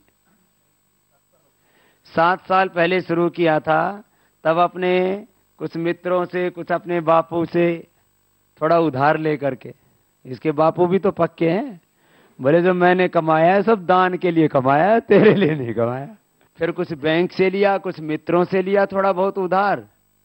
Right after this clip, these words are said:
फिर सबको चुकाया, फिर बैंक का भी loan, वो तो फिर working capital में आ जाता है बाद में, जब कार्य बड़ा हो जाता है। तो आदमी सेवा करता है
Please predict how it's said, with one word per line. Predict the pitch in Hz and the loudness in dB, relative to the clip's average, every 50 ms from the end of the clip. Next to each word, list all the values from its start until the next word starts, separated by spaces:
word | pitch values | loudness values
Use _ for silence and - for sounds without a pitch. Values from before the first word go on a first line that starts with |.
| _ _ _ _ _ _ _ _ _ _ | _ _ _ _ _ _ _ _ _ _
फिर | 139 135 | -16 -16
सबको | 135 - - 156 147 - - 170 | -10 -4 -4 -4 -4 -2 -6 -6
चुकाया, | 160 - 160 151 - 160 165 175 196 214 208 165 131 117 - _ _ _ _ _ _ _ | -6 -6 -8 -4 -2 0 0 2 2 0 0 0 -2 -6 -10 _ _ _ _ _ _ _
फिर | _ 160 156 147 | _ -8 -8 -6
बैंक | 135 147 151 156 160 156 - | -6 -4 -4 -4 -4 -4 -2
का | 180 170 | -2 -2
भी | 170 180 180 | 0 0 0
loan, | 170 165 170 185 190 180 151 120 113 - _ _ _ _ _ _ _ _ | 0 0 0 0 0 -2 -4 -8 -10 -14 _ _ _ _ _ _ _ _
वो | 160 143 | -18 -16
तो | - - | -14 -14
फिर | 151 139 175 160 | -14 -10 -10 -6
working | 156 156 160 - - 170 165 | -4 -4 -4 -4 -6 -6 -4
capital | 156 165 151 151 165 165 165 160 | -4 -6 -4 -4 -4 -4 -2 -2
में | 165 165 | 0 0
आ | 160 156 | 0 0
जाता | 156 160 151 151 - 156 | 2 0 -2 0 0 -2
है | 151 | -2
बाद | 143 143 143 143 135 | 0 0 -2 -2 -2
में, | 139 143 143 | -6 -8 -6
जब | 135 139 123 | -6 -6 -6
कार्य | - 139 139 131 131 135 | -6 -8 -8 -6 -6 -6
बड़ा | 123 131 123 131 | -6 -4 -2 -2
हो | 131 127 123 127 | -2 -2 -2 -4
जाता | 127 131 131 - - 135 | -4 -6 -8 -10 -16 -20
है। | 135 135 143 _ _ _ _ _ _ _ _ _ _ _ _ _ _ _ _ _ _ _ _ _ _ _ _ _ _ _ _ _ _ _ _ _ _ | -20 -20 -20 _ _ _ _ _ _ _ _ _ _ _ _ _ _ _ _ _ _ _ _ _ _ _ _ _ _ _ _ _ _ _ _ _ _
तो | - 185 196 214 220 226 226 240 226 - - _ _ _ | 0 2 4 4 4 4 2 2 0 -2 -6 _ _ _
आदमी | 156 160 160 170 175 151 143 151 180 196 214 220 | 0 2 2 2 2 0 -6 -10 -6 -4 -4 -4
सेवा | 196 - - - 175 165 170 175 185 208 220 226 | -6 -8 -2 2 4 6 6 6 6 4 4 2
करता | 220 - 190 165 - - - 143 139 | 0 -2 -4 -4 -4 -4 -4 -4 -4
है | 127 120 123 135 143 156 175 190 202 202 196 220 277 | -2 -2 0 0 2 2 2 0 0 -2 -4 -6 -8